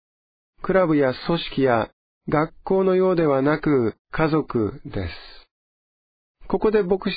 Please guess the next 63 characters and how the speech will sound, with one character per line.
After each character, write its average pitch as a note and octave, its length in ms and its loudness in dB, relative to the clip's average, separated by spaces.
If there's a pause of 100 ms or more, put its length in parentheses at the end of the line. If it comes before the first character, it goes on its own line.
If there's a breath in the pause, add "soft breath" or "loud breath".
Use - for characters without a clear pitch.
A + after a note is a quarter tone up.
先 F#3 240 2
生、 C3+ 320 2 (400)
長 F3 160 2
老 F3 120 2
の E3+ 100 0
方 D3+ 200 0
々、 B2 380 0 (280)
そ D3 100 -2
し - 80 -6
て D#3 120 0
教 F3 220 0
会 E3+ 220 2
の D#3+ 140 2
指 F3 160 -2
導 G3+ 160 2
者 E3 100 2
の C#3+ 100 2
皆 C#3 220 2
さ C#3 160 0
ん B2+ 60 0
に A#2+ 60 0
申 C#3 220 2
し - 40 -8
上 C#3 100 2
げ B2+ 80 2
た B2 140 2
い A#2 80 -2
と A#2 80 -4
思 G#2 160 0
い F#2+ 40 -2
ま F#2 140 -4
す。 - 60 -12 (680)
教 G3 220 0
会 F#3 180 2
を F3 140 0
家 D#3+ 260 -6
庭 G3+ 160 0
的 G3+ 160 -2
な G3 120 0
雰 F#3+ 200 0
囲 F#3 100 -2
気 - 140 -4
に C#3+ 140 2
す B2+ 180 -2
る B2+ 220 2
具 C#3+ 180 -2
体 G3+ 240 -2
的 G#3 220 -4
な G3 120 2
方 E3+ 240 0
法 E3+ 280 0
を F#3 100 -2 (120)
申 C3 140 2
し - 80 -2
上 C3 80 2
げ A#2+ 120 0
た A#2 100 0
い A2 60 0
と - 80 -4
思 F#2+ 100 -2
い F2+ 80 -6
ま F2+ 120 -6
す。 - 60 -10